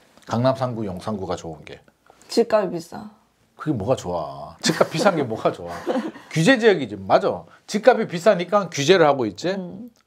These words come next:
Speaker 1: 규제 지역에서 해제가 안 됐잖아.
Speaker 2: 음.
Speaker 1: 분양가 상한제가 적용된단 말이야.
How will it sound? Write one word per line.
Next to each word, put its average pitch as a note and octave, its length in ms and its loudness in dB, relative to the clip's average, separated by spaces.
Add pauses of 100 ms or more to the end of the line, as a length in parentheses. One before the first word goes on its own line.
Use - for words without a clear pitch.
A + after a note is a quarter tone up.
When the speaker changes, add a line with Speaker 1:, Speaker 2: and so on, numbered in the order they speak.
(520)
Speaker 1:
규제 F3+ 260 6
지역에서 F#3+ 340 6
해제가 G3 320 4
안 A#2 80 2
됐잖아. G2+ 440 -2
Speaker 2:
음. F#3+ 220 -8
Speaker 1:
분양가 G#3 280 6
상한제가 G#3+ 460 4
적용된단 A2+ 500 -4
말이야. D#2+ 460 -14